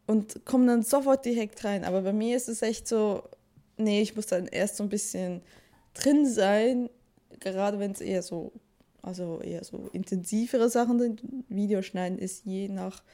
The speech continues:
Video auch ein bisschen intensiver und die, wie sehr ich mir Mühe mache, ist es intensiver. Oder Podcast schneiden ist genauso ein Fall. Ja, das ist,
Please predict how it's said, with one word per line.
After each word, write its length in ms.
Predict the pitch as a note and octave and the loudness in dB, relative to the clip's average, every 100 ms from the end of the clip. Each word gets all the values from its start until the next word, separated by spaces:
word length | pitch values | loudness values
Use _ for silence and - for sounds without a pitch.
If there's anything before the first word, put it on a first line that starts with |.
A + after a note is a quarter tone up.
| - - _ _ | -20 -20 _ _
Video 320 | G3+ F#3+ G3+ | -4 0 0
auch 200 | - F#3+ | 0 -4
ein 80 | G3 | -4
bisschen 320 | A3 - A#3+ | -4 -2 -2
intensiver 720 | - A#3 A3+ G#3+ A3 A3+ A3+ | 0 0 0 -2 -4 -4 -2
und 200 | G#3 F#3+ | -2 -4
die, 220 | F#3+ F#3+ F#3 | -4 -4 -2
wie 140 | F#3+ | -6
sehr 300 | - - - | -6 -6 -4
ich 160 | F#3 F#3+ | -4 -4
mir 160 | F#3 | -4
Mühe 420 | F#3 F#3 A3+ A#3+ | -4 -4 -2 0
mache, 300 | A#3 A3+ A3 | 0 -2 -4
ist 160 | A3+ - | -8 -8
es 80 | A3 | -6
intensiver. 640 | G3+ G#3 G3+ G#3+ G3 G3 | -6 -6 -8 -8 -10 -8
Oder 120 | F3+ D#3+ - - _ _ | -10 -12 -18 -20 _ _
Podcast 500 | D4 C#4 - B3 A#3 | 0 0 2 0 0
schneiden 320 | - A3+ G#3+ | -2 0 0
ist 220 | F#3 - | -2 -6
genauso 320 | G3 G#3 G#3 | -4 -4 -2
ein 140 | G3+ G#3 | -4 -4
Fall. 280 | G3 G3 - - - _ _ _ _ _ _ _ _ _ _ _ _ _ - | -4 -4 -6 -12 -20 _ _ _ _ _ _ _ _ _ _ _ _ _ 0
Ja, 280 | G3+ F#3 E3+ - - - - - - - | 2 2 0 -6 -4 -6 -8 -12 -12 -6
das 280 | A3+ G#3 - | -4 -2 -2
ist, 300 | G#3+ - - | -4 -6 -6